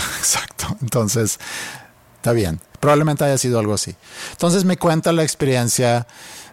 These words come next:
eh, y no tenemos que ir al detalle. No fue tan fuerte como la experiencia que tú explicaste aquí en algún momento sobre la experiencia con, con D M T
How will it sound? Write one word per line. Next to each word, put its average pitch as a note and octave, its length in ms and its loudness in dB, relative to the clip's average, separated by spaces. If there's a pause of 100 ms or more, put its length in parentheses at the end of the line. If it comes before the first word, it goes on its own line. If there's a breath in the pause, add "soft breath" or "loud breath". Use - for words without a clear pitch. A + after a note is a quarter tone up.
(120)
eh, A#2+ 300 4
y C3+ 60 2
no C#3 240 2 (400)
tenemos B2+ 340 0
que - 120 -2
ir A#2 100 4
al B2 120 2
detalle. A2 580 0 (240)
No B2+ 100 0
fue C#3 180 2
tan C3+ 280 2
fuerte C#3+ 640 0
como A2+ 220 0
la A2 100 2
experiencia A2 500 -2
que A#2 160 -2
tú A2+ 220 0
explicaste A2+ 540 -2
aquí A2 220 -2
en G#2+ 80 0
algún G#2+ 460 -2
momento A#2 520 -2 (260)
sobre G2 680 0 (100)
la A2 100 -2
experiencia G#2+ 420 -2
con, G2 340 -2
con G2 260 -2
D G2+ 80 0
M G2+ 160 0
T A2+ 300 -2